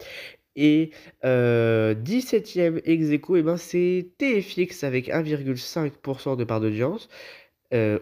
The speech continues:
au plus bas depuis, euh, deux mille neuf, donc, euh, bah, c'est vraiment pas fou. Record annuel pour l'équipe, pareil, dix-septième chaîne de France, un virgule cinq pour cent, donc comme T F X,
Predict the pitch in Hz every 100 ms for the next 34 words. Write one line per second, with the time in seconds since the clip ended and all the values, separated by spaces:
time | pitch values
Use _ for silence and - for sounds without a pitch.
0 | - 156 156 107 113 139 107 - 139 151
1 | 113 104 98 104 143 143 135 123 135 98
2 | 92 92 85 123 135 143 117 104 127 -
3 | - - - - - - 156 202 170 170
4 | 165 156 123 120 _ - 180 170 139 -
5 | 139 - 147 131 113 120 139 147 - 131
6 | - 123 113 113 - 135 147 - 156 147
7 | 131 123 117 120 107 - 110 131 95 -
8 | - 139 123 - 90 98 147 156